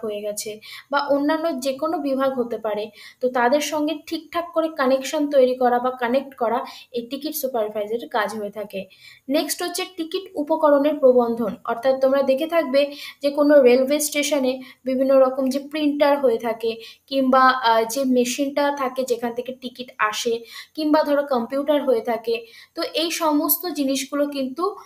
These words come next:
আহ, প্রবন্ধন অর্থাৎ জোগাড় করাও কিন্তু এই টিকিট সুপারভাইজারের কাজ হয়ে থাকে। নেক্সট হচ্ছে কোনো বিশেষ মামলার দেখাশোনা করা, মনে করো যে কোনো নেতা বা মন্ত্রী আসছে, তো, আহ,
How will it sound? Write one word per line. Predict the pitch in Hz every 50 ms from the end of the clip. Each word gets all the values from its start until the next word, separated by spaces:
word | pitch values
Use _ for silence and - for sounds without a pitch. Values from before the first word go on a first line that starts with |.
| - - -
আহ, | - 220 220 220 -
প্রবন্ধন | 294 294 302 294 330 349 370 370 320 285 262 202 196 - -
অর্থাৎ | 226 233 - 311 302 247 240
জোগাড় | - - 269 254 254 285 302 320 330 330
করাও | 330 302 302 320 330 320 -
কিন্তু | 285 254 247 247 311 339 403 381 - - _ -
এই | 254 262 262 262
টিকিট | - 349 339 - 427 -
সুপারভাইজারের | - 302 269 240 247 233 226 226 214 208 240 247 302 320
কাজ | - 233 208 202 196 196 208
হয়ে | 208 202 196
থাকে। | - 202 196 - 196 196 - _ _ - - - - -
নেক্সট | - 277 320 302 - -
হচ্ছে | 381 370 - 392
কোনো | 392 392 392 392 311 247 247
বিশেষ | 277 277 294 285 - 311 349 359 349 - 277
মামলার | 254 240 233 233 226 226 233 233 233
দেখাশোনা | 226 202 190 190 214 214 - 214 208 202
করা, | - 208 196 196 202 - _ _ _ _ _ -
মনে | 233 254 277 302 320
করো | 302 311 294 302 294
যে | 294 285
কোনো | 277 277 262 262 262
নেতা | 262 254 247 233 233 247 240 240
বা | 254 262
মন্ত্রী | 247 240 226 220 220 220 226 233 240 247
আসছে, | - 226 214 214 - - - - 294 302 294 - - - - -
তো, | - 240 226 226 226 214 226 -
আহ, | 214 214